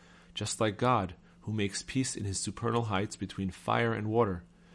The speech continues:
which are also two opposites. Two, the way to merit peace is through the willingness to give up one's life for the sanctification of God's name.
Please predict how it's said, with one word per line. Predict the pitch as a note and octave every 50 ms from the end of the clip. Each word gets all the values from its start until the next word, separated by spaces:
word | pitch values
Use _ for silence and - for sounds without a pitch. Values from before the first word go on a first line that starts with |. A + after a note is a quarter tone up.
| - - -
which | - G2+ - -
are | E2+ F#2+ G2+
also | - A#2 C3+ C3+ - G2
two | D#2+ - - G#2 -
opposites. | E2+ F2+ F#2 - - F2+ - D#2+ D#2 - - - - - - - - - - - - - - - - - - - _ - - - - - - - - - - -
Two, | - - C3 A2+ F#2+ - - - - - - - - - - - -
the | - A2+
way | A2+ B2 C#3 D3+
to | D3 - C3+
merit | B2+ B2+ B2 A2+ - -
peace | - - B2+ G#2+ F#2+ - - - -
is | - -
through | - - - A2 G#2+
the | G2+ G2+
willingness | G2 G2+ A#2 B2 C3 C3+ C3+ B2+ B2 A#2+ -
to | - A2
give | G2+ A#2 A2 A#2
up | A#2 G2
one's | G2+ G2+ G2+ G#2 F#2+ -
life | A2 A2+ A2 G2 F#2 - - -
for | - - F2
the | E2+ F2+
sanctification | - - G2+ G2+ G2 - F2+ F#2+ F2+ - A2+ A#2 A2+ - G2 F#2+
of | F2 E2+ -
God's | G2 F2+ F2 F2 E2+
name. | F2+ F#2+ F2+ E2 D2+